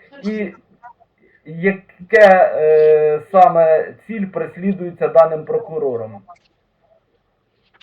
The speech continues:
Хто його уповноважив на участь в даному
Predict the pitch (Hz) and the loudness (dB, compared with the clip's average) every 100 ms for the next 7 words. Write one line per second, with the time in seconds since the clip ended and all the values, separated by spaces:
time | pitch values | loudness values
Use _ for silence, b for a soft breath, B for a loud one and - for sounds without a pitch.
0 | - - - _ _ _ _ _ _ _ | -20 -20 -20 _ _ _ _ _ _ _
1 | _ _ _ _ _ _ _ _ _ _ | _ _ _ _ _ _ _ _ _ _
2 | _ _ _ _ _ - - 214 226 190 | _ _ _ _ _ -20 -2 2 4 4
3 | 202 196 190 190 196 185 170 156 143 151 | 2 2 0 2 2 4 4 2 -4 -2
4 | 175 196 165 123 151 151 147 139 | -4 -4 -6 -2 0 0 -2 -8